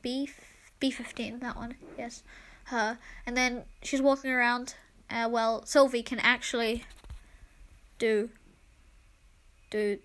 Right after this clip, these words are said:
plant the bombs, do the thing. Um, <laughs> get ready. And then she's, then she transforms herself, like, you know, trans-, transfers herself into someone else.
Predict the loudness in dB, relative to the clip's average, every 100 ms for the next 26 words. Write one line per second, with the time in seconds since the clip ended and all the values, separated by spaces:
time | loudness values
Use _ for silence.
0 | -16 -6 -2 -2 -4 -6 -4 -4 -8 -6
1 | -4 -4 -8 -10 -10 -12 -18 -18 -18 -8
2 | -2 -2 -2 0 0 0 -4 -10 -18 -20
3 | -4 -2 0 0 0 0 2 2 0 -6
4 | -4 -2 -2 -6 -8 -12 -16 -20 -20 -20
5 | -20 -20 -20 2 4 4 4 2 2 4
6 | 4 4 -8 -14 -4 0 0 0 -4 2
7 | 2 2 -4 -4 -4 -4 0 0 0 -4
8 | -4 -8 -14 -16 -18 -18 -18 -18 -18 -10
9 | -4 -4 -2 0 0 -2 -4 -4 -6 -10
10 | -10 -8 -6 -8 -10 -14